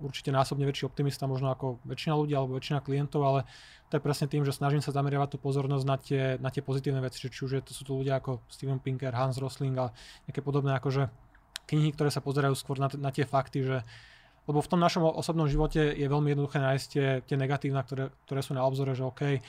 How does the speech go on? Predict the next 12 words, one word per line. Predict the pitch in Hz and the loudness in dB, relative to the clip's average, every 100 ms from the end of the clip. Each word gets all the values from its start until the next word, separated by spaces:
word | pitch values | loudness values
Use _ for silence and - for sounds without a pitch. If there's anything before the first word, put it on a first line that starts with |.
| - - - | -14 -18 -8
vidíme | 135 139 | -2 -2
tu | 135 | 0
nejaké | 139 135 131 | -2 -2 -4
tornádo, | 135 139 139 135 | -2 0 0 0
zničilo | 131 135 147 135 | -2 -2 -2 -2
strechy, | - 135 131 135 | -2 -4 -2 -4
všetko | - 139 - 135 | -4 -6 -2 0
ide | 135 | 0
zle. | 123 147 143 - - - - | 2 2 2 -4 -20 -20 -4
Kebyže | 151 143 147 | 0 2 0
sa | |
spýtame | - 147 147 143 139 127 | 0 0 2 2 2 0